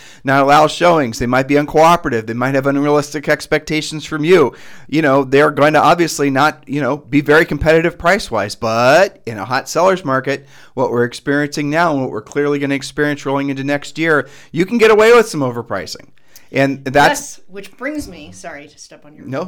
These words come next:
Speaker 2: rant, but that brings me to our filters, right?
Speaker 1: Yep.
Speaker 2: So the question from Marianne was,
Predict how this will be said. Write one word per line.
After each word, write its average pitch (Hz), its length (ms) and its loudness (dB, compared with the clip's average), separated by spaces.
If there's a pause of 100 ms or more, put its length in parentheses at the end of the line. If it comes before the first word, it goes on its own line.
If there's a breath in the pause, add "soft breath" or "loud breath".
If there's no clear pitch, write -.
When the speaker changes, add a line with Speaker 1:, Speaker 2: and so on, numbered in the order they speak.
Speaker 2:
rant, 160 280 -20
but 170 300 -20
that 214 180 -8
brings 214 220 -12
me 220 140 -12
to 175 340 -16 (140)
our 165 140 -18
filters, 185 720 -14
right? 143 300 -16
Speaker 1:
Yep. 120 220 -8 (140 loud breath)
Speaker 2:
So 214 600 -12
the 196 120 -14
question 247 500 -8
from 233 200 -16
Marianne 196 500 -14
was, 160 340 -16